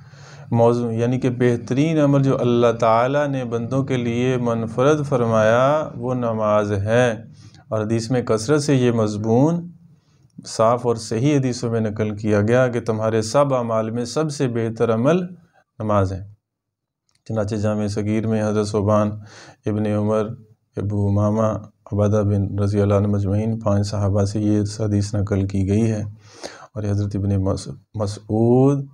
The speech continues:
हज़रत अनस रज़ी अल्लाह तआला अन्हु अपने वक़्त पर नमाज का पढ़ना अफजल अमल नकल करते हैं। हज़रत इब्ने उमर रज़ी अल्लाह तआला अन्हु और उम्मे फरवा रज़ी अल्लाह तआला अन्हु से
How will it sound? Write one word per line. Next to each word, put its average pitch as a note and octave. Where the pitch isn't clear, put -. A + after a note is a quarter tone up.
हज़रत G#2
अनस A#2
रज़ी A#2+
अल्लाह A2+
तआला A2
अन्हु A2+
अपने G#2+
वक़्त G2+
पर A#2+
नमाज G2+
का G#2
पढ़ना G2+
अफजल B2+
अमल G#2
नकल G2+
करते F#2
हैं। F2+
हज़रत D3
इब्ने D3+
उमर D#3+
रज़ी D#3+
अल्लाह C#3+
तआला B2+
अन्हु D3+
और C#3
उम्मे C3+
फरवा C3
रज़ी A#2+
अल्लाह A#2
तआला A#2+
अन्हु A#2
से C3+